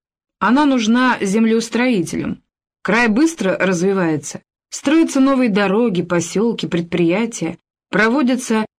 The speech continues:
мелиоративные мероприятия. В этой большой работе по преобразованию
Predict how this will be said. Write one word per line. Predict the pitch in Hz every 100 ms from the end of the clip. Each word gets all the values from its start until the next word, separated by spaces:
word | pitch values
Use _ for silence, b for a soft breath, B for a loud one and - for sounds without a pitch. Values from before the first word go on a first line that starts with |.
| -
мелиоративные | 202 214 214 208 - 240 226 208
мероприятия. | 202 190 220 196 143 - - - _ _ _ -
В | 196
этой | 226 214
большой | 208 214 240 220
работе | 196 190 262 247 -
по | 170
преобразованию | 180 190 202 185 208 214 254 233 190 165